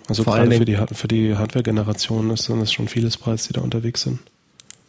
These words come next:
Speaker 2: Ja, und man muss sich ja auch überlegen, dass das ja relativ früh, sechsundachtzig, glaub ich,
Speaker 1: Hm.
Speaker 2: rauskam. Also die, die Konsolen erreichen ja immer erst so am Ende ihr Maximum, wo ja dann irgendwie krasser Kram rauskommt.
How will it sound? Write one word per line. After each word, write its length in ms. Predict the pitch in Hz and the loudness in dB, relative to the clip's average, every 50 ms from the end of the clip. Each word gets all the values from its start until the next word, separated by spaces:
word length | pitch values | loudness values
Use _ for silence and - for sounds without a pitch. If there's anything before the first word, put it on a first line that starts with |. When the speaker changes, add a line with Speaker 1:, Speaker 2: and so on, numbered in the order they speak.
| _ - | _ -2
Speaker 2:
Ja, 280 | - 117 110 113 117 110 | 0 2 4 4 4 2
und 120 | 110 110 | 0 -2
man 120 | 110 107 110 | -4 -4 -4
muss 180 | 113 110 110 | -4 -4 -4
sich 160 | - 113 104 - | -4 -6 -4 -4
ja 80 | 113 | -4
auch 120 | 107 107 107 | -4 -4 -4
überlegen, 340 | 110 110 107 107 110 113 110 | -2 0 2 2 2 2 2
dass 160 | 104 101 - | 2 0 -2
das 160 | 113 104 - | -2 -2 0
ja 140 | - 104 95 | 0 2 2
relativ 400 | 104 107 107 110 104 - 120 - | 4 2 2 2 2 0 -2 -2
früh, 340 | - - - 127 143 151 165 - - | 0 4 6 6 6 6 2 -2 -6
sechsundachtzig, 640 | - - 127 120 - - - 131 131 - - 127 - | -6 -2 -2 -2 0 0 0 0 0 -2 -4 -4 -2
glaub 200 | - 135 131 131 135 | 0 0 2 2 2
ich, 220 | 135 - - - - | 0 -2 -4 -6 -2
Speaker 1:
Hm. 300 | - 123 117 110 104 110 - - - _ _ _ _ - - | 0 2 2 2 0 -4 -8 -12 -20 _ _ _ _ -4 0
Speaker 2:
rauskam. 520 | 123 131 - - - 139 135 135 135 135 | 0 0 0 0 2 2 2 4 2 2
Also 400 | 120 113 104 110 110 104 104 107 - - - - _ _ - _ - - _ _ - - - - | 0 0 0 2 0 0 -2 -4 -8 -12 -20 -20 _ _ -20 _ -20 -20 _ _ -20 -20 -8 -4
die, 140 | - 117 107 | -2 0 0
die 160 | 107 107 107 | 0 0 -2
Konsolen 520 | 107 - 113 113 107 113 113 113 113 117 113 | 0 2 2 2 2 2 2 2 2 2 2
erreichen 400 | - - 107 104 107 113 117 120 | 0 0 0 0 -2 -2 0 0
ja 140 | 113 110 110 | 0 0 0
immer 200 | 110 110 113 110 | 0 0 0 0
erst 200 | 110 113 117 - | 0 0 0 0
so 80 | 117 | 0
am 120 | 110 107 107 | 0 0 2
Ende 520 | - 120 117 120 120 127 123 120 120 120 | 2 4 4 6 6 6 6 6 6 6
ihr 680 | 120 - 120 120 123 117 117 113 113 113 110 110 110 135 - | 4 4 4 4 6 6 4 4 4 2 2 0 -2 -4 -4
Maximum, 680 | 120 117 120 - - - 123 120 117 120 117 117 113 | -4 -4 -2 -4 -2 0 2 2 4 4 2 2 2
wo 160 | 113 110 110 | 2 4 4
ja 160 | 113 110 107 | 4 4 4
dann 380 | 107 110 110 113 110 113 117 120 - - - - - - - - - _ _ - | 4 4 4 6 6 4 4 2 -2 -10 -20 -20 -20 -20 -20 -20 -20 _ _ -2
irgendwie 300 | 120 113 113 - 120 113 | 0 0 2 4 2 4
krasser 320 | - - 117 - - 117 | 4 2 2 2 2 0
Kram 280 | 110 - 120 117 123 131 | 0 2 2 2 2 4
rauskommt. 580 | 123 127 127 - - - 127 135 147 - - | 2 2 0 0 0 0 0 0 -2 -4 -8